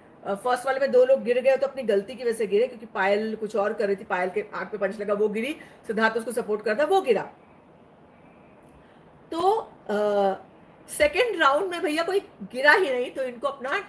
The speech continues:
गेम ही चेंज करना पड़ा। और हाथ में उनके जो गेम में नहीं था,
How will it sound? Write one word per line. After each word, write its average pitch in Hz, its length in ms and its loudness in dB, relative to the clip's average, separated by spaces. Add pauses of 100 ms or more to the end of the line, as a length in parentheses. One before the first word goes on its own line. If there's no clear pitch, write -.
गेम 247 420 -8
ही 359 80 -4
चेंज 220 380 -8
करना 185 220 -6
पड़ा। 202 360 -2 (300)
और 220 100 -4
हाथ 233 360 2
में 320 100 -6
उनके 262 240 -8
जो 254 120 -6
गेम 240 400 2
में 294 140 -2
नहीं 247 200 -4
था, - 260 -8